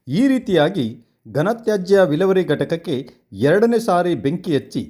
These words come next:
ಇಲ್ಲಿಂದ, ಈ ಸ್ಥಳದಿಂದ ಬೇರೆ ಕಡೆ ಸ್ಥಳಾಂತರಿಸುವ ನಿಟ್ಟಿನಲ್ಲಿ ದುಷ್ಕರ್ಮಿಗಳು ಪ್ರಯತ್ನಿಸುತ್ತಿದ್ದಾರೆ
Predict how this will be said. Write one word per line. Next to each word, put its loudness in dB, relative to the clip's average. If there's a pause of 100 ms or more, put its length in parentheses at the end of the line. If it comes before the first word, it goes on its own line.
(260)
ಇಲ್ಲಿಂದ, 2 (240)
ಈ -6
ಸ್ಥಳದಿಂದ -2 (640)
ಬೇರೆ 4
ಕಡೆ -4
ಸ್ಥಳಾಂತರಿಸುವ -4
ನಿಟ್ಟಿನಲ್ಲಿ -2 (400)
ದುಷ್ಕರ್ಮಿಗಳು 0 (340)
ಪ್ರಯತ್ನಿಸುತ್ತಿದ್ದಾರೆ -2